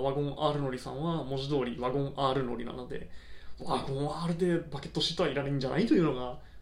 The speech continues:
まあ、僕の感想ですね。まあ、変えてもいいんだけど、なんだろうな、そこに金使うならって考えちゃうかな、今の僕だったら。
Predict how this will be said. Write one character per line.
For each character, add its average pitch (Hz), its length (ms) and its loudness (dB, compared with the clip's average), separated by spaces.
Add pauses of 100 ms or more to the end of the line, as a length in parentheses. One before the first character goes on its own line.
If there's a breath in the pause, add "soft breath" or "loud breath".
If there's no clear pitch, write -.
(180 loud breath)
ま 170 100 2
あ、 - 40 0
僕 135 160 -4
の 127 120 -4
感 123 200 -4
想 139 220 -4
で 143 80 2
す - 80 -6
ね。 127 340 -8 (160)
ま - 140 -8
あ、 - 80 -12
変 175 100 0
え - 40 2
て - 80 2
も 135 100 0
い 127 40 -6
い - 40 -4
ん 208 240 0
だ - 180 -4
け 131 120 -4
ど、 127 440 -4 (800 loud breath)
な 175 120 -6
ん 262 60 -6
だ 254 100 -6
ろ - 100 -8
う - 40 -8
な、 - 60 -10
そ - 180 -2
こ 320 180 4
に 320 120 0
金 247 260 -2
使 - 240 0
う 233 100 2
な 139 100 0
ら 139 80 -2
っ - 100 -10
て 131 80 -10
考 127 240 -6 (100)
え 120 40 -6
ち - 100 -6
ゃ 120 40 -4
う 123 60 -6
か 135 120 -10
な、 180 220 -6
今 143 180 -4
の 123 80 -6
僕 123 200 -8
だ - 80 -12
っ - 20 -12 (100)
た - 80 -12
ら。 170 80 -10